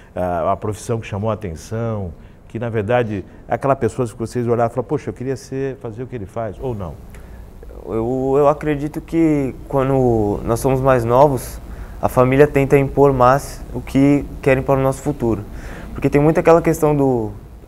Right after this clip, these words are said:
Speaker 2: do médico, do veterin-, é, medicina vet-, estudar medicina veterinária. E conforme, é, no meu caso, na minha família, conforme eu fui crescendo, eles foram me dando a liberdade de eu poder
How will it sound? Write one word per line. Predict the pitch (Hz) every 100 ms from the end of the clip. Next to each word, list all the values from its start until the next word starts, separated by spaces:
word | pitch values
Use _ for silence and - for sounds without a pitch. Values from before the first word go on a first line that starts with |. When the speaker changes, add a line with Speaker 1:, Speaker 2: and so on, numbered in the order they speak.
| -
Speaker 2:
do | -
médico, | 110 117 151 156 156 147 147 - - - - - -
do | 107 110 110 104 104 104
veterin-, | 110 110 117 113 110 110 -
é, | 110 110
medicina | 107 - - 113
vet-, | 110 -
estudar | - 113
medicina | 113 110 - 113
veterinária. | 110 101 107 113 135 147 151 - - - - - -
E | - 127 131 135 135 135
conforme, | 147 147 170 190 196 170 143 - - -
é, | 98 117 110 104 104 107 - -
no | 113 113
meu | 127 143
caso, | 131 135 120
na | 110
minha | 120 120
família, | 113 135 139
conforme | 117 113 135 135
eu |
fui | - 127 117 107 - - -
crescendo, | 110 110 - 147 151 104 - - - - -
eles | 113 -
foram | 135 139
me | 139
dando | 135 139
a |
liberdade | 139 147 156 123 127 151 175 185 - -
de |
eu | 127
poder | 127 127 135